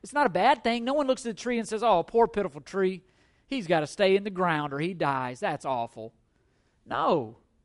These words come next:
We gotta stay in the Word or we die. You look at James, he says, "Faith without works is" what?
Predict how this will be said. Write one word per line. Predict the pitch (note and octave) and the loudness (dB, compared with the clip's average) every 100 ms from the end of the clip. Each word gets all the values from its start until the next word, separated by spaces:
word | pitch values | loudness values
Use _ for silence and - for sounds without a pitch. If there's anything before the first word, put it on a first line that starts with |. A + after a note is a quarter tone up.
| _ _ _ _ _ _ _ _ _ _ _ _ _ _ _ _ _ _ _ _ _ | _ _ _ _ _ _ _ _ _ _ _ _ _ _ _ _ _ _ _ _ _
We | F#3 C#4+ | -4 0
gotta | C#4+ | 0
stay | - A#3 | 0 -2
in | A#3 | 0
the | G#3 | 0
Word | G3 C4 A#3+ | 4 4 2
or | F3 | -2
we | G#3+ | -4
die. | F#3 G3+ G3 G#2+ _ _ _ _ _ _ _ _ _ _ _ _ _ _ _ _ _ _ _ | -2 -2 -2 -8 _ _ _ _ _ _ _ _ _ _ _ _ _ _ _ _ _ _ _
You | B3+ | 2
look | C#4 A#3 | 2 2
at | F3+ | -2
James, | A3+ C#4 B3 G#3+ | 0 0 -4 -8
he | A3 | -4
says, | A3+ F#3+ - | -2 -2 -2
"Faith | - C#4 C#4+ G3 | 4 4 2 -4
without | G#3+ G#3+ G3 F3 | 0 2 2 2
works | F#3+ C4 G#3+ - - | 6 8 6 -2 -10
is" | F#3 D#3 | -8 -6
what? | E3 C4 B2+ G#2+ | 4 4 4 -6